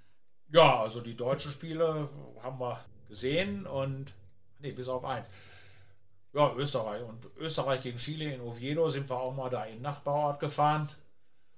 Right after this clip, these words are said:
Äh, Deutschland, Österreich war halt,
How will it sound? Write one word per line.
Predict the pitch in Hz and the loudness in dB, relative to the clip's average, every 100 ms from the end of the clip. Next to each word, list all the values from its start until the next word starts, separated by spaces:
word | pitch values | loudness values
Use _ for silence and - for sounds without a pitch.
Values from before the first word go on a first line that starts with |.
| - - - | -20 -18 -4
Äh, | 127 127 127 123 - - | 2 4 4 2 -6 0
Deutschland, | 139 135 139 135 | 0 4 0 2
Österreich | 147 147 143 143 143 123 | 0 2 6 8 6 6
war | 131 131 | 4 6
halt, | 135 135 131 | 6 6 4